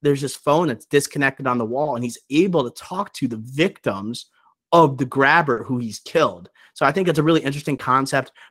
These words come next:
for a movie that has, like, uh, like, it's like these type of horror movies where kids are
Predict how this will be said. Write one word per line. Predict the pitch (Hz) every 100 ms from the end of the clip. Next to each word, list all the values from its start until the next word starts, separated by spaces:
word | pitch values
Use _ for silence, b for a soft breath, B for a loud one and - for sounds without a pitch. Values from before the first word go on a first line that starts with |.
| _
for | - 165 165
a | 151
movie | 139 147 151
that | 139
has, | 123 143 135
like, | 127 120 _ _ _ _ -
uh, | 127 127 123 -
like, | 131
it's | 139 -
like | 135
these | 131
type | 156 139
of | 120
horror | 156 190
movies | 143 123 117
where | 123
kids | - - 151 151 139
are | 123